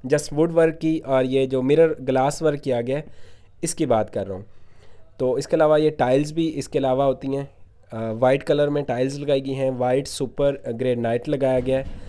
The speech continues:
तो इस तरह का जो टोटल किचन है तकरीबन एक लाख रुपए की रेंज में आप लोगों का जो है वो किचन, अ, रेडी हो जाता है, खूबसूरत, अ, छोटा किचन। तो ये थी हमारी आज की वीडियो, उम्मीद करता हूँ आप लोगों को वीडियो पसंद आई होगी। और इसके अलावा इस घर का आप लोगों को थोड़ा सा और व्यू दे दूँ टीवी लाउंज का,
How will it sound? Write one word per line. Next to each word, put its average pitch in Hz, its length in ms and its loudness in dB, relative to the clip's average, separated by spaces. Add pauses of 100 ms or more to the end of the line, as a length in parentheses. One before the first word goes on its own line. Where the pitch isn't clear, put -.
(300)
तो 165 100 -2
इस - 120 -4
तरह 208 120 4
का 202 100 2
जो 190 120 0
टोटल 185 320 2
किचन 180 380 2
है 175 80 4
तकरीबन 165 380 -2
एक 160 200 4
लाख 151 300 0
रुपए 156 220 0
की 147 120 -6
रेंज 135 300 0
में 139 160 -2
आप 123 180 0
लोगों 131 120 -2
का 127 120 -4
जो 127 220 -2
है 127 60 2
वो 127 120 -4
किचन, 123 320 -6
अ, 120 140 -10
रेडी 113 440 -2
हो 120 180 0
जाता 123 280 -2
है, 139 160 -6 (260)
खूबसूरत, 147 580 0 (120)
अ, 117 120 0
छोटा 120 360 -2
किचन। 90 340 -10 (1300)
तो 131 200 4
ये 151 140 6
थी 208 100 4
हमारी 208 200 6
आज 160 240 6
की 208 100 0
वीडियो, 180 360 6
उम्मीद 151 320 2
करता 175 220 4
हूँ 165 80 6
आप 156 100 4
लोगों 165 120 2
को 165 100 2
वीडियो 147 240 0
पसंद 131 360 -2
आई 147 80 2
होगी। 135 360 0 (360)
और 147 80 2
इसके 185 180 0
अलावा 180 280 8
इस 170 180 -2
घर 165 160 4
का 170 140 2
आप 160 200 4
लोगों 160 160 2
को 160 100 0
थोड़ा 151 260 2
सा 147 120 -2
और 135 340 2
व्यू 151 180 -2
दे 135 180 2
दूँ 147 180 -4
टीवी 135 200 -2
लाउंज 127 380 -2
का, 147 240 -4